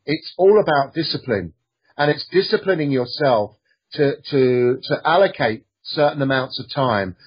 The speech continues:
to certain projects or to certain things. Now, where I, uh, whereas I used to have to have discipline in producing thousands of pieces, uh, i-, in one week, um, that, that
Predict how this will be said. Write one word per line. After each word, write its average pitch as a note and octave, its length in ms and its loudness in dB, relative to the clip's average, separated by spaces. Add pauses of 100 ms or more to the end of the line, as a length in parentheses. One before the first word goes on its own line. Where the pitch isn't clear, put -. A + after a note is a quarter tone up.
(160)
to C3+ 100 -6
certain C#3+ 400 0
projects - 720 -4
or B2+ 160 -2
to B2+ 100 -10
certain C3+ 360 -2
things. A2+ 400 -4
Now, C3+ 320 0 (340)
where D#3+ 280 4
I, F3+ 100 2
uh, D#3+ 280 -4
whereas F3+ 420 4
I D#3 120 4
used D3 260 -4
to D3+ 80 -4
have C3+ 220 -4
to C#3 80 -6
have B2 240 -4
discipline A#2+ 580 -4 (360)
in C3 160 0
producing B2+ 600 -2 (100)
thousands B2 440 0
of A#2+ 140 -2
pieces, B2 640 -4 (240)
uh, C3 60 0 (160)
i-, C#3+ 160 -6
in B2+ 160 0
one A#2+ 260 2
week, A#2+ 240 2 (520)
um, D3 280 2 (300)
that, G3+ 180 0 (140)
that F#3+ 220 -2